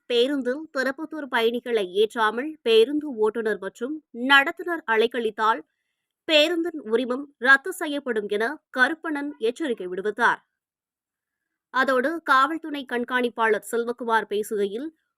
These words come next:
உரிய ஆதாரங்களோடு பயணிகள் நிரூபித்தால் பேருந்து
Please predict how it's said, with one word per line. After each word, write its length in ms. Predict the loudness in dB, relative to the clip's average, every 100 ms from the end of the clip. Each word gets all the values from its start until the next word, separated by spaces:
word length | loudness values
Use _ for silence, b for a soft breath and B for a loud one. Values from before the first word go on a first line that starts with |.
| -6
உரிய 380 | 2 4 4 0 2 4
ஆதாரங்களோடு 720 | 4 2 0 -2 0 2 0 0
பயணிகள் 440 | 2 2 0 -4 -4 0
நிரூபித்தால் 600 | 2 4 2 0 -2 -4 -12 -4
பேருந்து 420 | -2 -2 -4 -8